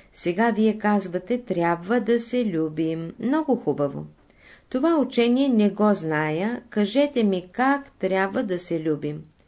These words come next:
Щом го знаете, ще знаете и как да ми го обясните. Онзи човек, който първо ме е охулил, после по закона на любовта ще ми даде един пример как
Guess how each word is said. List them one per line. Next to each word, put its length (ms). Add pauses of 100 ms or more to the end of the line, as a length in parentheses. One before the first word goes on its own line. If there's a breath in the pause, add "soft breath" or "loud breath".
(300 soft breath)
Щом 380
го 140
знаете, 680 (380 soft breath)
ще 340
знаете 580 (200)
и 280
как 300
да 120
ми 160
го 220
обясните. 800 (840 soft breath)
Онзи 380
човек, 640 (220)
който 500
първо 340
ме 140
е 60
охулил, 720 (440 soft breath)
после 400
по 120
закона 600
на 160
любовта 540
ще 180
ми 140
даде 320
един 360
пример 480
как 340